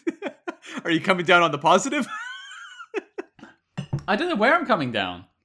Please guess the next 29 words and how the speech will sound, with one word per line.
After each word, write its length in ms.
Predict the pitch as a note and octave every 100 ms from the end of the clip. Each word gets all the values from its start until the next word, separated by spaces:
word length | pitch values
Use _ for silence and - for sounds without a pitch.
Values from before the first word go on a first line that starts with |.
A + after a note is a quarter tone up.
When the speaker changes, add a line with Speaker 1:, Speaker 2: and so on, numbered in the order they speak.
| _ _ _ - - -
Speaker 2:
I, 120 | F3+
I, 240 | G#3 G3+ G#3+ F#3+
I'm 100 | F#3+
drifting 400 | G#3+ B3 A3 E3+
gently 500 | F#3 G#3+ E3+ D3 C3+
into 260 | C3 C3
the 100 | C3+
River 220 | C#3 C3+ B2+
Seine 500 | - D#3+ C3+ E2+ F2+ _ -
right 200 | A#2 G2+
now. 220 | G#2 G2
Like, 180 | G2 G#2
it's 140 | B2
just 180 | D3 -
like, 200 | D3 C3+ _ _ _ _ -
I'm 80 | C3+
being, 220 | D#3 D3
I'm 100 | C#3+
being 180 | D#3+ D#3+
like, 180 | C#3+ C3+ B2+ - A#2+
yeah. 340 | - A3 G#3+ F2 -
Uh, 220 | A#2 - - _ _ _ _ _ _ - - _ _ _ _ _ _ _ _
o-, 280 | A3+ D4+ A3+
overall, 480 | G#3 A#3+ F3 C3+ G#2+ -
it's 180 | C#3 -
clearly 420 | - A3+ A#3+ F#3
a 80 | D#3+
kid's 300 | - C3+ -
film. 300 | - -